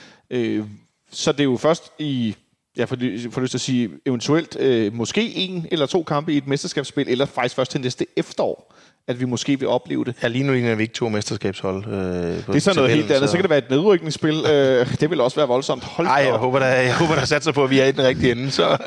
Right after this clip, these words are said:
Speaker 1: Det tror jeg ikke, der er nogen om det her bord, eller ude i den anden ende, der ikke er, der ikke er enige med dig i. Men, men nu snakker du om, at man, at man er i dialog med Justitsministeriet og så videre. Jeg kan huske til F C K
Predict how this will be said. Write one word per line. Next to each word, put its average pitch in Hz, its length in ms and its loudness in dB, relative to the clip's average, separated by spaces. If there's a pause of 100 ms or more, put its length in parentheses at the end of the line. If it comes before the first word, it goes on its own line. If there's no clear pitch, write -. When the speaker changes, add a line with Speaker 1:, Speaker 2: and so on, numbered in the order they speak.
(300)
Speaker 1:
Det 160 120 4
tror 160 220 0
jeg 139 40 4
ikke, 139 100 -2
der 165 60 2
er 147 60 2
nogen 147 160 -2
om 143 80 -2
det 147 120 2
her 147 60 0
bord, 143 300 2
eller 135 160 4
ude 135 120 2
i 139 40 2
den 135 80 -4
anden 135 220 0
ende, 143 40 -8
der 139 80 4
ikke 131 140 0
er, 127 220 2
der 120 140 0
ikke 135 140 0
er 123 40 -2
enige 143 160 -2
med 143 120 0
dig 135 140 2
i. - 80 -2 (260)
Men, 151 320 -2
men 156 180 0
nu 165 140 0
snakker 196 260 0
du 190 80 2
om, 180 160 2
at 175 80 0
man, 156 160 -2
at 143 80 0
man 139 140 -2
er 135 100 0
i 123 120 0
dialog 151 440 2
med 156 140 -2
Justitsministeriet 156 800 0
og 139 60 0
så - 80 -2
videre. 139 180 2
Jeg 151 100 0
kan 196 100 -2
huske 170 420 0 (420)
til 139 400 0
F - 40 -14
C - 100 -8
K - 80 -6